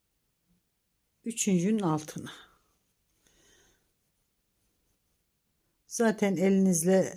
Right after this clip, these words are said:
e, kontrol ederseniz anlaşılır arkadaşlar bu. E, kasmaması için dikkatli bir şekilde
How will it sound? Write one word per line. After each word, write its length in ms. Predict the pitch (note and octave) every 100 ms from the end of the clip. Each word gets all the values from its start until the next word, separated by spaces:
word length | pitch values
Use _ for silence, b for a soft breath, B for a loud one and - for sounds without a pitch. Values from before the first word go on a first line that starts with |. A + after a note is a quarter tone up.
| -
e, 300 | D#3+ D#3+ D#3
kontrol 460 | - F#3 F3 E3+ F3+
ederseniz 720 | E3+ A3+ G#3 - F#3 G3+ -
anlaşılır 880 | D#3+ D#3+ D#3 D3+ D#3+ C#3 C3 - -
arkadaşlar 840 | C#3 C3 - B2+ A#2+ - D#3 D3+
bu. 280 | F#3 A#3 A#3 B B B B B _ E3+
E, 300 | E3 D#3+ D#3+
kasmaması 760 | - F#3 - F3 E3 D#3 D3+ D#3+
için 500 | D3+ - B3 A#3+ B B B _ _
dikkatli 640 | F#3+ - E3 D3 D3+ E3
bir 60 | G3
şekilde 880 | - F3+ - D3+ C#3+ D#3+ F3+ G3+